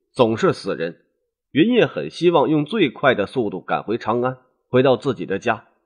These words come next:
那里才是自己安身立命的地方啊。祖母已经非常的老了，听新月说呀，老人家现在非常的恐惧死亡。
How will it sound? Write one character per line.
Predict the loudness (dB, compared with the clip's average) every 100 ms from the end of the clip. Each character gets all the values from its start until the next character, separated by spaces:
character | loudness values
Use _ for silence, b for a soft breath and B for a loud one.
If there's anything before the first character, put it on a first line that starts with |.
| _ _
那 | 2 4
里 | 4 0
才 | -2 -2
是 | -2
自 | -2 -4
己 | -6 -8 0
安 | 2 2
身 | 2 2
立 | 2
命 | 4 2
的 | 2
地 | -4 -6
方 | -6 -10
啊。 | -12 _ _ _ _ _ _ _ _ -2
祖 | 2 4
母 | 4 4
已 | 2
经 | -2 0
非 | 2 2
常 | 0 -2
的 | -2
老 | -2 -4 -6
了， | -10 _ _ _ _
听 | -2 -2
新 | 2 2
月 | 2
说 | 0 -2
呀， | -2 _ _ _ 0
老 | 4
人 | 6 6
家 | 2
现 | 2 0
在 | 2 -2
非 | 0 2 2
常 | 0 -6
的 | -6
恐 | -4 -6
惧 | -2 -2
死 | -2 -4
亡。 | -4 -4 _